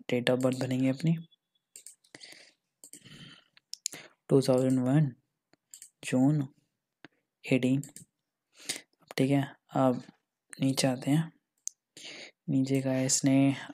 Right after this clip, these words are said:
"Are you the physical handicap?" नहीं, no, सॉरी, आ,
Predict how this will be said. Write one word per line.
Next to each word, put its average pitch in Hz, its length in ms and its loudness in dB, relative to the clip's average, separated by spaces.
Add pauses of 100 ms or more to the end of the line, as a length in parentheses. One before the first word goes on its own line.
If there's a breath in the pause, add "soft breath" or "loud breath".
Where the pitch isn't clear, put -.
"Are 139 100 10
you 143 160 10
the 143 100 -6
physical 135 340 6
handicap?" 127 560 2
नहीं, 127 380 0 (1500 loud breath)
no, 123 300 0
सॉरी, - 440 -2 (1040 loud breath)
आ, 143 60 2